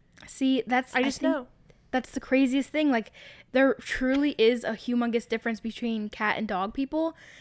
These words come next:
Speaker 1: because with dogs, I can
Speaker 2: Mm-hmm.
Speaker 1: look at them and go, "Look how happy," or, "Look, he wants something," or, "He wants to, like, hang out with me."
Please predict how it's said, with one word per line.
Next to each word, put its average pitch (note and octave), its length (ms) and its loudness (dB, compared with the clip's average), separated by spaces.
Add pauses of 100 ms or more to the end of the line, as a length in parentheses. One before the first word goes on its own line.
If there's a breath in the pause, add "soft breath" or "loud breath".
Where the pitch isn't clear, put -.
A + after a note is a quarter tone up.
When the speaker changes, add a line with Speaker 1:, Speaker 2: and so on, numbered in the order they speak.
Speaker 1:
because C4 240 0
with C4+ 100 -2
dogs, B3+ 460 2
I B3+ 60 -2
can C#4 160 2
Speaker 2:
Mm-hmm. A#3+ 60 2
Speaker 1:
look A3+ 140 -2
at C4 80 0
them C#4 200 2
and C4 80 2
go, B3+ 220 2
"Look F4+ 260 -4
how E4 180 -2
happy," D#4 680 -4
or, C#4+ 160 -4
"Look, D4+ 300 -4 (260 loud breath)
he C#4+ 140 0
wants C#4+ 260 -2
something," B3+ 560 -2
or, A#3 200 -4
"He A#3+ 100 -4
wants C4 220 -6
to, C4+ 40 -4
like, C4+ 180 -4
hang C4 200 -6
out D4 140 -2
with C4 140 0
me." B3+ 340 4